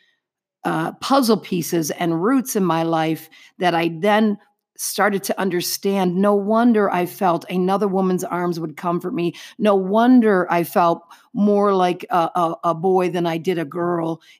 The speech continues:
And he started to take me on a journey of healing this very broken heart. And so, um, my mom, like I said, got divorced when I was eight years old.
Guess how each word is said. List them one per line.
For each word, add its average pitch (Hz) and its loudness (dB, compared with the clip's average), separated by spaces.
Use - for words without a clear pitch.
And 175 -4
he 196 -6
started 202 0
to 208 -8
take 214 -4
me 196 0
on 190 0
a 175 0
journey 185 0
of 160 -6
healing 180 -2
this 160 -6
very 175 -4
broken 165 -6
heart. 165 -4
And 196 0
so, 202 2
um, 185 0
my 190 0
mom, 202 2
like 202 0
I 226 0
said, 208 -4
got 190 -2
divorced 196 -2
when 185 -4
I 180 -2
was 202 -2
eight 185 -2
years - -4
old. 180 -4